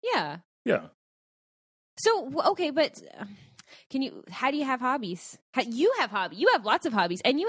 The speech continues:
Speaker 1: have, like, you have, like, a revolving
Speaker 2: I'm a
Speaker 1: kind of
Speaker 2: serial
Speaker 1: cast
Speaker 2: hob-,
Speaker 1: of,
Speaker 2: I'm a
Speaker 1: you
Speaker 2: serial
Speaker 1: are, you're a
Speaker 2: hobbyist.
Speaker 1: serial hobbyist. Like, I remember the bike. Remember you
Speaker 2: Oh,
Speaker 1: built
Speaker 2: yeah.
Speaker 1: a b-, did you build that whole bike?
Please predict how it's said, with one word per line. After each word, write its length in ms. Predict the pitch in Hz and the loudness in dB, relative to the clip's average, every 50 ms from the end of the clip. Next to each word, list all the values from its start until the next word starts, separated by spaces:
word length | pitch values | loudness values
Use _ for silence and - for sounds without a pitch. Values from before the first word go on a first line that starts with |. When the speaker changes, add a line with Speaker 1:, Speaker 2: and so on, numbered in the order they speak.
| 453 427 | 2 2
Speaker 1:
have, 100 | 381 285 | 2 2
like, 180 | 269 240 220 - - - - - - | 2 -2 -2 -4 -10 -10 -10 -2 0
you 80 | 330 | 2
have, 80 | 415 403 | 2 2
like, 120 | 453 - | 2 2
a 60 | 349 262 | 2 2
revolving 920 | 240 233 190 - - 165 220 240 226 262 247 226 214 202 196 185 180 - _ - | 2 2 2 2 2 2 2 2 2 0 0 0 -2 -4 -6 -6 -8 -12 _ 0
Speaker 2:
I'm 60 | 123 | 2
a 20 | 131 | 2
Speaker 1:
kind 20 | |
of 60 | - | 2
Speaker 2:
serial 420 | - - 165 151 139 131 127 120 110 | 4 6 10 10 10 12 12 10 8
Speaker 1:
cast 300 | - - 110 107 104 - | 8 6 6 6 6 4
Speaker 2:
hob-, 40 | 254 | 4
Speaker 1:
of, 60 | - | 2
Speaker 2:
I'm 80 | 113 113 | 4 2
a 20 | 113 254 | 4 4
Speaker 1:
you 60 | 254 | 6
Speaker 2:
serial 280 | - 269 247 247 - 110 107 - 117 | 8 10 10 10 10 8 8 6 6
Speaker 1:
are, 100 | 107 226 | 6 6
you're 220 | 226 - - 208 | 6 4 4 4
a 40 | 202 | 2
Speaker 2:
hobbyist. 100 | 196 190 | 2 0
Speaker 1:
serial 600 | - - - - - 233 233 233 240 240 233 220 | -2 -4 -6 -4 2 2 4 4 4 2 0 0
hobbyist. 540 | 214 214 214 208 226 214 196 190 180 - - | 0 0 0 2 2 2 2 2 0 -2 0
Like, 200 | 196 196 190 - | -2 0 0 -2
I 200 | 98 73 - 208 | -4 0 0 2
remember 280 | 208 214 226 226 214 196 | 2 2 0 0 0 0
the 60 | 190 | -2
bike. 560 | 160 - 185 185 202 226 269 294 - - - - | 0 0 2 2 4 2 2 0 -4 -10 -14 -8
Remember 220 | - 220 208 202 214 | -4 -4 -2 0 -2
you 100 | 220 196 | -2 4
Speaker 2:
Oh, 40 | - | 6
Speaker 1:
built 140 | - 175 180 | 6 6 6
Speaker 2:
yeah. 180 | 123 131 165 147 | 4 2 2 0
Speaker 1:
a 40 | |
b-, 100 | - - | -2 -2
did 160 | 160 - 240 339 | -2 0 0 0
you 60 | 285 | 4
build 280 | - 220 240 349 - | 4 4 4 4 4
that 140 | 427 403 320 | 2 0 0
whole 160 | 294 320 339 | 0 -2 0
bike? 520 | 277 240 208 269 453 508 - - - - | 2 4 4 4 2 0 0 -4 -12 -20